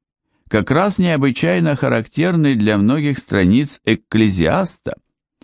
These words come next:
Таким образом, не исключено, что именно затянувшаяся на несколько лет депрессия Соломона и привела к рождению одной из величайших книг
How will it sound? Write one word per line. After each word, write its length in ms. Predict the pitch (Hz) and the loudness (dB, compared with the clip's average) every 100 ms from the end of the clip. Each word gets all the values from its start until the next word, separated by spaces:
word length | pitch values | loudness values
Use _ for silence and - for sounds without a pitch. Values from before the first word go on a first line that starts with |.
| - - - | -20 -20 -2
Таким 320 | 131 147 165 | 0 2 2
образом, 520 | 165 147 143 139 131 - | 2 0 -2 0 -2 2
не 220 | 101 101 | 2 2
исключено, 760 | - 95 80 82 71 80 113 - _ _ _ _ | 0 -2 0 0 0 2 0 -4 _ _ _ _
что 220 | - - | -6 0
именно 560 | 127 131 127 123 120 92 | 2 4 4 2 2 0
затянувшаяся 1040 | 107 104 117 117 120 - 101 90 85 87 | -2 0 2 4 2 0 2 2 2 0
на 120 | 87 | 2
несколько 600 | 92 92 82 87 82 - | 2 0 -2 -2 -2 0
лет 280 | 85 90 78 | 2 2 2
депрессия 840 | 73 80 - 135 170 139 - 80 - | 0 -2 -2 -2 -2 -2 -2 -2 -2
Соломона 760 | - 50 50 50 50 50 113 - _ _ _ - | -6 -6 -6 -6 -4 -4 -4 -8 _ _ _ -2
и 120 | 120 | -2
привела 580 | 117 147 170 165 170 190 | 2 0 2 0 -2 -2
к 60 | - | -2
рождению 640 | 131 107 117 113 107 98 | -2 0 0 2 2 0
одной 380 | 90 92 110 101 - | 0 2 2 0 -4
из 240 | 107 113 107 | -2 0 0
величайших 1000 | 160 151 151 - 123 98 87 - 76 - | 0 0 -2 -2 0 0 -2 -4 -4 -4
книг 480 | - 101 139 - - | 0 2 2 -2 -12